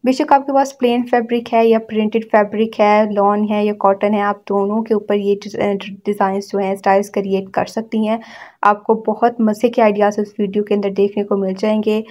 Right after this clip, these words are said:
बेशक आपने थ्री पीस ब्रांडेड सूट लिया है या फिर आपने सिंपल फैब्रिक लिया है, किसी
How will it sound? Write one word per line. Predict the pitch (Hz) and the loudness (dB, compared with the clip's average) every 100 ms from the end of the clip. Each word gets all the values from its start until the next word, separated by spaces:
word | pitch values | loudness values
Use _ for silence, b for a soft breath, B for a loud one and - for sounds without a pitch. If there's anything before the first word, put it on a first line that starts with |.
| B B - | B B -4
बेशक | 226 254 247 | 0 4 4
आपने | 233 240 | 2 0
थ्री | 240 - 226 | -4 -2 -2
पीस | 226 226 - | 0 -2 0
ब्रांडेड | 220 202 226 226 | 0 2 0 0
सूट | 226 226 | -2 0
लिया | 220 208 214 | 0 2 4
है | 214 | 4
या | 202 | 2
फिर | 202 208 | 2 0
आपने | 202 214 | 0 -2
सिंपल | 208 226 208 220 | -4 -4 0 0
फैब्रिक | 220 196 190 202 202 | 2 0 2 0 0
लिया | 202 202 | 0 2
है, | 196 | 2
किसी | 214 - 220 214 | -2 -2 -2 -2